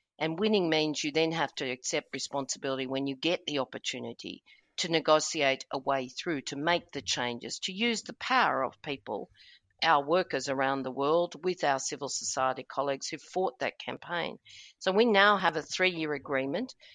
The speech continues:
with the I L O that I negotiated with the government.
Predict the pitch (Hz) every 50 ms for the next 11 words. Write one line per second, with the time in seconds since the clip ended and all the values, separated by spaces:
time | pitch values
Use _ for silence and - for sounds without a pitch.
0 | - _ _ _ _ - 175 175 160 - - - 165 160 151 147 135 - - 143
1 | 139 135 135 135 131 127 131 151 190 214 180 160 147 139 - 139 135 135 135 135
2 | 131 135 - - 135 147 131 - 135 139 - - 131 131 131 127 131 135 - 127
3 | - - - 127 - 127 117 - - 139 151 190 247 247